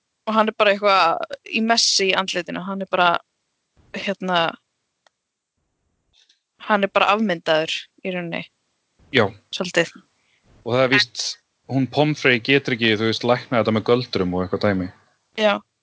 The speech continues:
Speaker 1: Og hérna, en, en málið er að Greyback var ekki, það er ekki full moon, þannig að hann verður líklegast ekki alveg varúlfur, en verður samt með eitthvað, eitthvað svona,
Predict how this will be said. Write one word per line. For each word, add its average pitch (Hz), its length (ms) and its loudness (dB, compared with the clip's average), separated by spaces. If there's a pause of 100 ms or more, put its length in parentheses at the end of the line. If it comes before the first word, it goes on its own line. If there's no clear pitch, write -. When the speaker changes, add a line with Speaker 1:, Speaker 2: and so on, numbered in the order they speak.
(640)
Speaker 1:
Og 220 120 4
hérna, 208 440 2 (600)
en, 220 300 2
en 214 120 2
málið 247 300 2
er 233 100 2
að - 80 -16
Greyback 269 520 2
var 262 240 2
ekki, - 300 -2 (100)
það 240 160 2
er 226 100 2
ekki 277 480 -4
full 294 340 0
moon, 220 320 0
þannig 202 280 0
að 196 160 2 (960)
hann 220 180 0
verður 269 400 0 (320)
líklegast 247 460 0
ekki - 400 -4
alveg 269 340 2
varúlfur, 196 540 0 (420)
en 208 260 -2
verður 247 300 2
samt 233 220 -4 (100)
með 226 220 2
eitthvað, 202 640 0 (1200)
eitthvað 208 320 -6
svona, 196 160 2